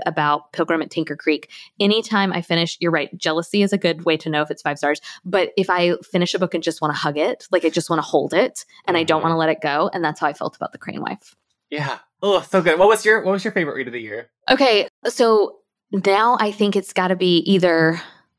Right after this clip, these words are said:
Speaker 1: I still think The Crane Wife, but if I'm trying to diversify my selections, I'm gonna go with The Swimmers by Julie Otsuka or
Speaker 2: Mm-hmm.
Speaker 1: Lessons in Chemistry by Bonnie Garmus.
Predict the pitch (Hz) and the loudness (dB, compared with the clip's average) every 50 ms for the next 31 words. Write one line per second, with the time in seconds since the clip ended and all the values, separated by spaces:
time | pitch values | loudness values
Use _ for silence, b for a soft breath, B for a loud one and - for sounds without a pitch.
0 | _ _ _ _ - - - - - 185 175 - 208 196 226 214 - 190 180 170 | _ _ _ _ -10 -8 -4 -2 0 0 0 0 -2 -2 -2 -2 0 0 2 2
1 | 156 156 156 - 180 175 - 170 165 160 - 180 165 170 175 - 180 185 175 165 | 0 0 0 0 0 0 0 0 -2 -2 -2 -4 -4 -4 -4 -4 -2 -2 0 0
2 | 165 160 - - 170 - 160 156 151 156 - - 151 147 147 - - 156 139 139 | 0 -2 -2 -2 -2 -2 -2 -2 -2 -2 -2 -2 0 0 -2 -2 -2 0 0 0
3 | 147 - - - 175 175 170 175 165 165 156 165 156 156 156 156 - - 156 - | -2 -4 -2 0 0 2 2 2 0 0 2 2 4 4 2 2 0 -4 -4 -4
4 | - 165 151 160 175 180 - 196 185 - 180 175 170 175 175 - - 165 160 - | -2 -2 0 0 0 0 0 0 0 2 2 2 2 2 0 -4 -4 -6 -4 -2
5 | 156 151 151 - - B B B B B B B B 190 185 180 170 160 160 165 | 0 0 -2 -2 -6 B B B B B B B B 2 4 4 4 2 0 -2
6 | 165 - - 180 170 185 175 175 - 175 156 151 156 - - 151 147 147 151 147 | -2 0 0 0 2 2 0 0 -2 -2 -4 -4 -2 -2 -2 0 0 0 -2 0
7 | - 139 135 143 139 - - - 78 - - - 185 - - - - - | 0 -2 -2 -2 -2 -2 -2 -2 -2 -2 -2 -2 -4 -4 -8 -10 -12 -12